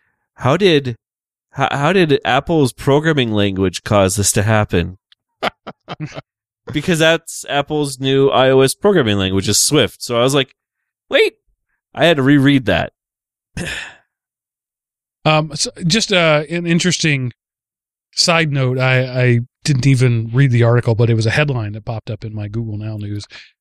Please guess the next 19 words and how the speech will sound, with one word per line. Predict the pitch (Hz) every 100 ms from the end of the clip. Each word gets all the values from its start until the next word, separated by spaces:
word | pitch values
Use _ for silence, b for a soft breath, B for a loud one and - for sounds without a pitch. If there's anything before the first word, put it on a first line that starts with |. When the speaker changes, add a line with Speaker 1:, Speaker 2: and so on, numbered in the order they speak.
| -
Speaker 2:
where, | 120 113 110
uh, | 107 113
a | 113
guy | 117 123 120
upgraded | 127 131 127 131 117
his | -
computer | - 110 147 143 113
and | 107
lost | 113 120 -
sixty | 127 -
thousand, | 123 120 113 110 110 -
sixty-seven | - - 139 135 120
thousand | 117 117 110
dollars | 110 107
worth | 107
of | 95
Bitcoin. | 139 - 101 92 _ _ _ _ -
Speaker 1:
Yep. | 123 -
Speaker 2:
Oops. | 123 - -